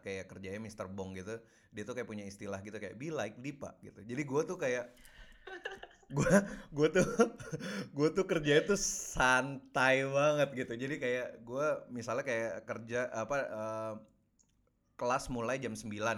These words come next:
gitu. Gue datang tuh jam sembilan lewat lima gitu. Terus habis itu dia kan suka kesel gitu karena gue kayak masuknya telat gitu. Terus habis itu nilai gue paling tinggi. Jadi kayak gue selalu kayak skor nilai paling tinggi waktu kuliah gitu. Tapi kerjaan gue santai banget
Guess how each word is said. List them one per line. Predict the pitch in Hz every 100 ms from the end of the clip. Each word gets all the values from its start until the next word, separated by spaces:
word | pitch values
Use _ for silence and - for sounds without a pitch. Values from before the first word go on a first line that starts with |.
| 101
gitu. | 92 90 - _ -
Gue | 143
datang | 175 151 147
tuh | 175
jam | 135 104 104 101 - -
sembilan | - 107 104 101 104 101 -
lewat | 104 101 107
lima | 104 98 98 107
gitu. | 92 113 135 139
Terus | 131 117
habis | 98
itu | 131
dia | 131 156
kan | 143
suka | - 117 -
kesel | - 107 101
gitu | 101 127 127
karena | 101 107 113 - - _ _
gue | 107 107 107
kayak | 101 98
masuknya | 95 101 110
telat | 98 101 98
gitu. | 107 92 123 131
Terus | 147 123
habis | 104 107
itu | 110 165 - -
nilai | 123 110
gue | 117
paling | 170 143
tinggi. | 180 143 139 - _ _
Jadi | 135 143 170
kayak | 135 135
gue | 156 175
selalu | - 127 123 127
kayak | 123 120
skor | 120 - 120
nilai | 117 120 117
paling | 117 117 113
tinggi | 107 104 143
waktu | 131 - 117
kuliah | 113 113 113
gitu. | 107 107
Tapi | 143 135 190 - _
kerjaan | 143 131 127 131
gue | 147 170
santai | - - 151 139 139 147 - 139 147 147
banget | 117 117 131